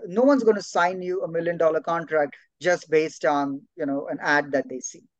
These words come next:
It doesn't happen. It's not gonna happen, right? So you have to build that relationship, for which you need to build those connections and have the right content, right? So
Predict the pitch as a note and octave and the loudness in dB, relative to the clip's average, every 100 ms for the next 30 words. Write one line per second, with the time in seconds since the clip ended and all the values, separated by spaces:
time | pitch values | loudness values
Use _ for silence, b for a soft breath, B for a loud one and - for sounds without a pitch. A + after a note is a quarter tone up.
0 | _ _ - G3+ F3+ D3 C3+ A2 - - | _ _ -6 0 0 0 -6 -14 -20 -16
1 | D3+ D#3+ C#3+ C3+ - - _ _ _ _ | -10 -4 -2 -4 -12 -20 _ _ _ _
2 | _ F3 A3 B B B - A3 A3+ G#3+ | _ -8 -8 B B B 6 6 4 -4
3 | F#3 - A3 A3+ - G#3+ D3+ G3 G3+ G3 | -6 -4 -2 -2 -6 -12 2 4 4 4
4 | F3+ C3+ D#3+ F#3+ - F3 D#3+ b b - | 2 0 -4 -4 -6 -14 -16 b b -2
5 | G#3 G3 C#4 - A3+ G3+ G3+ G3 F3+ D3+ | 0 2 0 0 -8 -6 -8 -10 -6 -2
6 | F3+ F3+ E3+ - C3+ E3+ - C4 C4 - | 0 -2 -4 -6 -6 -6 -10 -16 -16 -20
7 | _ F3 F3 E3+ F3 D#3 D3+ - D#4 - | _ -2 0 2 4 4 0 -8 -12 -12
8 | - _ _ _ _ _ _ - F#3 G#3+ | -20 _ _ _ _ _ _ -12 -10 -10
9 | B B G#3 F#3 | B B 0 0